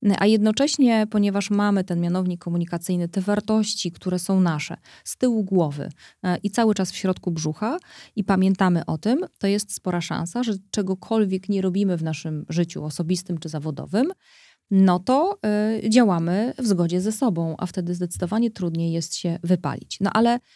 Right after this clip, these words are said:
przede wszystkim o komunikacji. W momencie, kiedy mamy tych pięć wartości, to żeby prowadzić tą, e, komunikację i budować spójny wizerunek, my mówiąc zawsze o tym, czym się zajmujemy, co robimy,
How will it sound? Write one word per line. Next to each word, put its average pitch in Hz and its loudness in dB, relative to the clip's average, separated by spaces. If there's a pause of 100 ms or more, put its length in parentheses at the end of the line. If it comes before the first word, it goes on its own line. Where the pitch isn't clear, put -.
przede 233 4
wszystkim 254 2
o 226 0
komunikacji. 180 0
W 175 -4
momencie, 220 2
kiedy 185 0
mamy 185 0
tych 175 -8
pięć 196 2
wartości, 165 -2 (580)
to 190 2
żeby 190 4
prowadzić 196 2
tą, 175 0
e, 170 -2
komunikację 180 0
i - -2
budować 175 -2
spójny 196 -2
wizerunek, 165 -4
my 208 2 (360)
mówiąc 220 2 (220)
zawsze 185 0 (140)
o 196 -2
tym, 185 -2
czym 240 2
się 240 -2
zajmujemy, 165 2
co 220 -6
robimy, 165 0